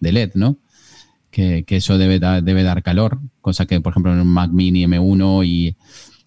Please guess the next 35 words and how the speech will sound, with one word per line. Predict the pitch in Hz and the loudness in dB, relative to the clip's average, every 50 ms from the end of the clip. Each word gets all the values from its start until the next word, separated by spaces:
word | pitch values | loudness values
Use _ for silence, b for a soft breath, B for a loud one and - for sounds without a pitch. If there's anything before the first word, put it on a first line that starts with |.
| B - | B -6
y | - 101 98 95 | -2 0 0 2
en | 95 95 | 2 2
el | 92 95 | 2 2
MacBook | 98 101 101 95 98 95 - | 0 0 0 -2 -4 -4 -2
Pro | 104 98 98 | -2 -2 0
M | 98 95 95 95 | 2 2 2 2
uno, | 98 101 101 101 | 2 2 0 0
como | - 104 98 98 | 0 0 2 2
la | 95 92 90 | 2 0 0
pantalla | - 98 95 - 101 - 101 | 0 -2 -2 -2 -2 -4 -4
está | 95 - - 95 | -4 -4 -2 -2
retirada, | 101 101 92 - 95 95 104 104 107 107 104 104 104 98 | 0 -2 -2 0 -2 0 0 0 0 0 0 -2 -2 -2
pues | - 87 82 - - | -4 -6 -6 -2 -2
no, | 92 92 92 90 87 85 | 0 0 2 0 0 0
no, | 87 90 90 87 | 0 0 -2 -2
no | 87 87 90 | -2 -2 -2
era | 90 87 87 87 | -2 -2 -2 -2
tanto | 90 87 82 82 | -2 -2 -2 -4
calor, | - 85 87 92 90 | -4 -4 -2 -2 -2
por | - 92 90 | -2 -4 -4
eso | 87 - 92 87 | -4 -4 -4 -6
supongo | - - 76 95 98 87 | -6 -4 -4 -2 -2 -2
que | 90 90 | -2 -4
hicieron | 87 - 98 90 90 92 | -4 -4 -4 -2 -2 -2
esas | 87 - 87 82 85 - | -4 -4 -6 -8 -10 -10
disipaciones, | - 80 - - - 85 80 - - 87 80 78 76 80 | -14 -14 -14 -12 -12 -10 -8 -6 -4 -4 -4 -4 -4 -4
¿no? | 107 131 - B B B B B B | -4 -6 -6 B B B B B B
Pero | - 101 117 | -2 -2 0
bueno, | 120 110 | 0 0
en | 101 | 0
principio | 90 98 104 - - 107 101 127 131 135 139 b b b b b b _ _ | -2 -2 -4 -4 -4 -4 -2 -2 -2 -2 -4 b b b b b b _ _
debería, | - 95 101 101 101 101 110 120 123 123 120 113 | -4 -2 0 0 0 0 0 0 0 0 -2 -2
debería | 101 101 98 98 104 117 113 110 | -2 -2 -2 -2 0 0 -2 -2
funcionar | - 110 104 92 - 101 98 107 110 107 | -2 -4 -4 -4 -2 -2 0 0 2 0
mejor, | 104 92 - - 104 107 101 101 110 117 | 0 0 0 0 0 0 0 -2 -6 -8